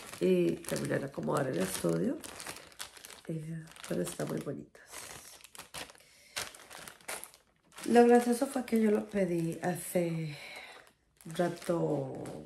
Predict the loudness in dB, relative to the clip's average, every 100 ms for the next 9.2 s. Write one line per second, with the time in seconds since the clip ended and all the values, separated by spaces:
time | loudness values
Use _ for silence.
0 | -16 -6 -2 0 0 0 0 -2 -4 -6
1 | -6 -4 -6 -6 -4 -2 -4 -6 -8 -8
2 | -8 -8 -10 -8 -8 -4 -4 -6 -18 -20
3 | -20 -20 -20 -20 -18 0 4 6 6 6
4 | 4 0 -4 -4 -4 -4 -2 2 0 0
5 | -4 -4 -8 _ -4 -4 -4 -8 -6 -6
6 | -2 -2 -2 -2 -4 -4 -4 -8 -2 0
7 | 2 0 -4 -12 _ -12 -12 -10 -8 -8
8 | -8 -8 -4 -4 -4 -8 _ _ _ _
9 | -10 -10